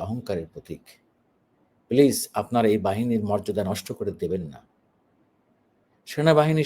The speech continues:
শেষ হয়ে গেলে, সেনাবাহিনীর পেশাদারিত্ব নষ্ট হলে আর কিছু থাকে না। আর আমি তো মনে করি সেনাবাহিনীর নাইনটি পার্সেন্ট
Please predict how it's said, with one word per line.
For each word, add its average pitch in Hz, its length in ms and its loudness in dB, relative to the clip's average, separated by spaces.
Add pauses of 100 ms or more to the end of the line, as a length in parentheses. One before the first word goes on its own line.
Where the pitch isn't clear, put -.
শেষ 151 160 2 (120)
হয়ে 127 240 2
গেলে, 90 220 2 (440)
সেনাবাহিনীর 147 640 2 (460)
পেশাদারিত্ব 160 440 6 (100)
নষ্ট - 300 -4
হলে 120 160 0
আর 117 100 -2
কিছু - 160 -12 (120)
থাকে 127 300 2
না। 80 60 -8 (1300)
আর 117 260 4 (720)
আমি 147 220 2
তো 165 140 2
মনে 135 200 2
করি 127 220 2
সেনাবাহিনীর 127 580 0 (580)
নাইনটি 160 580 4
পার্সেন্ট 139 440 0